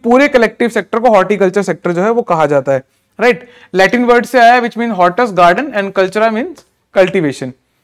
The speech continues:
So ये दो आपके जो हैं स्टैटिक पॉइंट्स है बच्चे, ये भी आप जो है आपको याद रखने हैं।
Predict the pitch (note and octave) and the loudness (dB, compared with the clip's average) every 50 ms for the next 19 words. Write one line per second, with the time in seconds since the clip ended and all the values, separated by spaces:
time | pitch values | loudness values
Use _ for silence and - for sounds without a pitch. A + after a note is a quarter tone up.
0 | _ _ _ _ - A#3 A#3 G3 G3 A3+ B3 C4+ C#4 A3+ C4+ C4+ C4 B3+ B3+ B3+ | _ _ _ _ -4 -2 0 2 4 4 4 4 4 4 4 4 4 4 2 -2
1 | C4+ C4+ C4+ B3+ G3+ A3+ A#3+ A3 A#3+ C4 B3+ - A3+ G3+ F#3+ A3 B3+ - - B3 | -4 -4 -4 -4 -2 0 0 0 0 -2 -2 0 -2 -2 0 -2 -6 -4 -2 -2
2 | A#3 A#3 A3+ - B3 A3+ A3 A3 C4 C#4 B3+ G#3+ G3 G#3 G3 A3 G#3+ G#3+ G#3 G3+ | 0 0 0 0 0 0 0 -2 -4 -6 -4 0 0 0 2 2 2 2 2 0
3 | F3 A3 G#3+ G3+ G3 - A3 G#3+ F#3+ F3+ F3+ F#3+ F#3+ F#3+ - G#3 G3+ A#3+ D#4 | -2 0 0 0 0 0 0 0 2 4 2 2 0 -4 -4 -4 -4 -4 -6